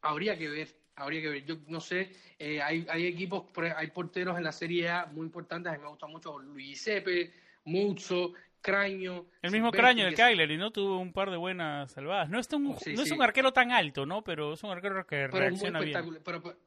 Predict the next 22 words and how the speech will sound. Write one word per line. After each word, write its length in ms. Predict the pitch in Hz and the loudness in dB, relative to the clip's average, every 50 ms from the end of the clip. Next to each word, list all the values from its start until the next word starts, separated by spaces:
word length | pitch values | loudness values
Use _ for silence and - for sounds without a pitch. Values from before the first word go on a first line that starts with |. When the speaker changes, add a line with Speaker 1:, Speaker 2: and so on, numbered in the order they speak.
| _ - | _ -12
Speaker 1:
exacto, 320 | 165 156 - 185 160 156 | -12 -10 -8 -8 -10 -8
sí, 200 | - 175 165 165 | -6 -4 -4 -4
tiene 240 | 156 170 175 185 190 | -4 -4 -6 -6 -4
un 160 | 185 185 180 | -6 -6 -6
poder 240 | - 180 175 175 175 | -6 -4 -2 -2 -2
de 80 | 170 170 | -2 -4
reacción, 540 | 156 160 151 143 - - 196 202 196 180 170 | -2 -4 -4 -6 -4 -2 0 0 0 0 -2
muy, 220 | 165 165 160 147 - - - - - - _ | -6 -8 -10 -12 -14 -20 -20 -20 -20 -20 _
se, 400 | - - 190 170 151 147 - - _ _ _ - - | -8 -6 -6 -6 -6 -8 -14 -20 _ _ _ -16 -8
tiene 200 | - 170 175 185 | -6 -2 -2 -2
bastante 360 | 175 160 - 185 185 180 185 | -2 -2 -4 -4 -4 -4 -4
poder 280 | 165 160 156 165 175 170 | -4 -2 -2 -2 -2 -2
de, 960 | 165 170 165 156 156 151 147 143 139 139 135 135 135 135 131 131 131 127 127 127 | -2 -2 0 0 0 0 -2 -2 -4 -4 -6 -6 -6 -6 -6 -6 -6 -6 -8 -8
de 100 | 139 139 | -8 -4
mando 340 | 151 165 180 175 165 156 151 | -4 -2 -2 -2 -4 -6 -8
dentro 240 | 147 147 147 147 147 | -8 -10 -10 -10 -6
del 100 | 151 160 | -4 -4
área 240 | 165 170 165 156 143 | -4 -4 -6 -8 -12
y 80 | 139 | -12
eso 180 | 143 - - 160 | -14 -14 -14 -12
es 40 | 147 | -8
bueno, 260 | 160 156 156 156 | -8 -8 -8 -8